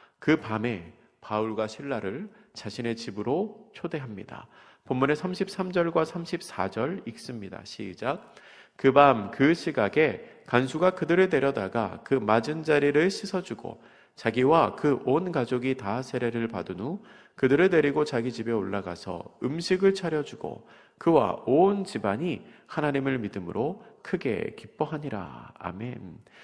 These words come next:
그들은 다 믿게 되었습니다. 그리고 세례를 받고 음식을 나누었습니다.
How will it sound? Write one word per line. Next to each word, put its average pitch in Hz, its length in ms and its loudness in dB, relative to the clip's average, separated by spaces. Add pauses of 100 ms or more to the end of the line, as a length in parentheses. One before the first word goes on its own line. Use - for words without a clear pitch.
(240)
그들은 190 400 4
다 165 560 0 (220)
믿게 135 420 4
되었습니다. 117 880 -2 (160)
그리고 110 280 -4
세례를 175 440 -2
받고 147 580 -2 (220)
음식을 139 800 -4
나누었습니다. 107 1000 -6